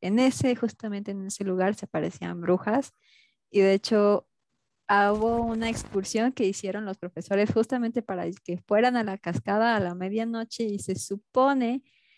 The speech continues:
que en las partes más arriba de la montaña, porque se hagan de cuenta que era una cascada, pero podías ver en dónde iniciaba la cascada y en dónde terminaba. Decían que ahí sí se escuchaba lo que eran las brujas, que a veces se aparecían cosas bastante extrañas.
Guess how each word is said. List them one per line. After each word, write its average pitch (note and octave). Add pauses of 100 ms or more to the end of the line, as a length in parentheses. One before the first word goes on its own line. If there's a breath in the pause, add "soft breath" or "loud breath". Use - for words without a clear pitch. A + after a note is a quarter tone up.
(180 soft breath)
que F#3+ (220)
en G3+
las F#3+
partes C4
más A#3+
arriba A#3+
de G#3+
la F#3+
montaña, A#3
porque G#3+
se G#3
hagan A3
de G#3
cuenta G#3
que G#3
era F#3+
una G3+
cascada, A3 (420 soft breath)
pero A3
podías A3
ver A3+
en G#3+
dónde A3
iniciaba A3+
la A3
cascada A3+
y A3+
en F#3+
dónde G3
terminaba. G3+
Decían A#3+
que -
ahí G#3+
sí -
se F#3
escuchaba F#3+
lo F3+
que -
eran F#3
las G3
brujas, B3+ (360 soft breath)
que -
a -
veces G3
se -
aparecían F3+
cosas G3
bastante F#3+
extrañas. A#3+